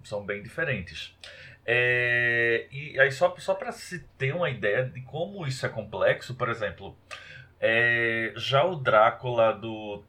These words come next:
do Todd Browning, de trinta e um, que seria a primeira adaptação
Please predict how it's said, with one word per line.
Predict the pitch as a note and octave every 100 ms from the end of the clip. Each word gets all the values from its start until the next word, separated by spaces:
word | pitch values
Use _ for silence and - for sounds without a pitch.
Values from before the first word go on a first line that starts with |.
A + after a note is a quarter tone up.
| _ -
do | G#2+ G#2+ G#2+ G2+ G2 -
Todd | A2+ A2
Browning, | F#2+ G2 B2+ D3+ A2+
de | G#2+
trinta | G#2+ G#2+ A2
e | F#2
um, | G#2 D#3+ F3 - - - - - _
que | - C3
seria | - C#3+ B2 -
a | A#2+
primeira | C3 C3 B2+ F#3+ F#3
adaptação | C3+ B2 - - A#2 - - - B2 C3+ C#3+ B2+ G#2+ G2+